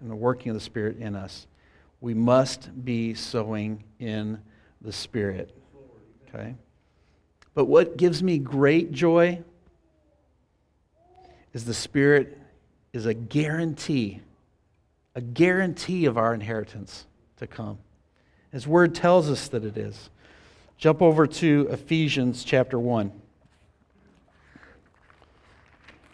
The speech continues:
If you were in Galatians, it's the next book over. Galatians, Ephesians, Philippians, Colossians. Okay. Ephesians chapter one,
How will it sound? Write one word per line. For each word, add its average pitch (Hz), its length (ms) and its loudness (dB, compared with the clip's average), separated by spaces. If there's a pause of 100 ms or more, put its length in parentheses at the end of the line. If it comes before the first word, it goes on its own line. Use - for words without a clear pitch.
(640)
If - 100 -14
you 123 60 -2
were 131 120 4
in 127 80 4
Galatians, 143 640 4
it's 123 100 -12
the 131 60 -4
next 131 260 -4
book 143 160 -4
over. 143 320 2 (1200)
Galatians, 123 560 -4
Ephesians, 123 440 -6
Philippians, 120 460 -8
Colossians. 127 640 -6 (420)
Okay. 117 200 -12 (840)
Ephesians 151 340 4
chapter 165 320 4
one, 131 500 4